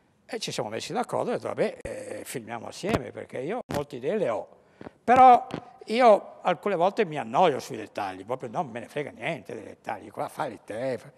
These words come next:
la maniglia, va, falla te, cosa vuoi? Io poi, in effetti, io poi so-, controllavo, ma non, non mi impegnavo più di tanto. A me quello che mi interessava era il, eh, il concetto, lo spezzare per,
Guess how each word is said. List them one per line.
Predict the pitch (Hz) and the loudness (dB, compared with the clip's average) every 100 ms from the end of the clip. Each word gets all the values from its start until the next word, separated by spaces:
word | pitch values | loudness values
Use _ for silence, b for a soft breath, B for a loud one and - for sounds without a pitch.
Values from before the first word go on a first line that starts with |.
| b | b
la | 143 | -10
maniglia, | 107 113 135 82 | -8 -8 -8 -10
va, | 85 | -14
falla | - 123 | -12 -12
te, | - - 92 107 | -14 -18 -18 -20
cosa | - 123 123 | -20 -20 -20
vuoi? | - - _ B B B - - | -20 -20 _ B B B -16 -14
Io | - - - | -10 -8 -6
poi, | - - - | -8 -8 -10
in | - - | -12 -10
effetti, | - 113 - | -8 -10 -10
io | 98 110 | -10 -10
poi | 117 98 | -10 -12
so-, | - - _ b - | -14 -18 _ b -20
controllavo, | 113 - 104 120 131 107 | -20 -16 -4 -2 -2 -4
ma | 127 175 | -4 0
non, | 226 226 185 | 0 0 0
non | 208 214 | 0 0
mi | 233 | -2
impegnavo | - 214 233 247 | -4 -2 0 -2
più | 190 175 | -2 -6
di | 147 | -4
tanto. | 156 135 | -4 -4
A | 156 | -6
me | 208 196 B B B B | -6 -8 B B B B
quello | 190 190 | -6 -4
che | 165 | -8
mi | |
interessava | 170 185 160 - 190 190 | -4 -2 -2 0 2 2
era | 165 165 165 - | 2 2 -2 -4
il, | 147 151 _ _ _ b b b - | -10 -12 _ _ _ b b b -10
eh, | - 151 143 - | -4 -2 -2 -6
il | 151 | -6
concetto, | - 139 185 196 - 123 | -2 2 4 2 2 -4
lo | 110 | -4
spezzare | 110 - 156 - 165 180 185 | -6 -2 -2 2 4 4 2
per, | - 156 170 | 2 2 2